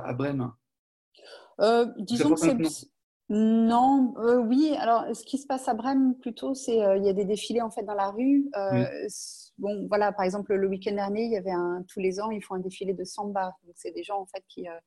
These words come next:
Speaker 2: qui font que des percussions, qui se
Speaker 1: Mhm.
Speaker 2: prennent dans la rue déguisés et qui font des percussions. Euh,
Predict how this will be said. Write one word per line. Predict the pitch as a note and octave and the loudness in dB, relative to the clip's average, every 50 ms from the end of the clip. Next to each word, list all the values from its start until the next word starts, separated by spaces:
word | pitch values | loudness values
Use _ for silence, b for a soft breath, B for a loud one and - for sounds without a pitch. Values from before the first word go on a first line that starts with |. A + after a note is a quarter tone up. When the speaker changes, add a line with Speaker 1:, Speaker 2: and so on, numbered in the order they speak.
| B B B B B _ | B B B B B _
Speaker 2:
qui | - G#3 | -12 -10
font | - - G3+ | -8 -8 -2
que | - A3 | 0 2
des | G3+ G#3 G3 | 2 2 2
percussions, | G#3 G#3+ - - - G3 - - C4+ C#4 C#4 | 0 -2 -4 -6 -8 -6 -4 0 2 2 2
qui | C#4 B3+ G#3 | 0 -2 -6
se | - | -4
Speaker 1:
Mhm. | - G3 | -4 -2
Speaker 2:
prennent | G3 G3+ | -2 -2
dans | G3 F#3 | -2 -2
la | F3 F3 F3+ | -2 -4 -2
rue | F#3 G#3+ | -2 -2
déguisés | G3+ G3 F#3+ E3 F#3 F#3 - A3 A#3 A3+ | 0 0 0 -2 -4 -4 -2 -2 -2 -2
et | G3 | -4
qui | - _ _ _ _ _ _ _ - - | -6 _ _ _ _ _ _ _ -18 -14
font | - | -12
des | F3+ F3+ | -12 -10
percussions. | - F3+ F3 _ _ - - - C4+ C#4 C#4 C#4+ b b b b b b b b _ - | -10 -12 -16 _ _ -20 -14 -10 -10 -10 -10 -12 b b b b b b b b _ -4
Euh, | E3+ E3 | -2 -2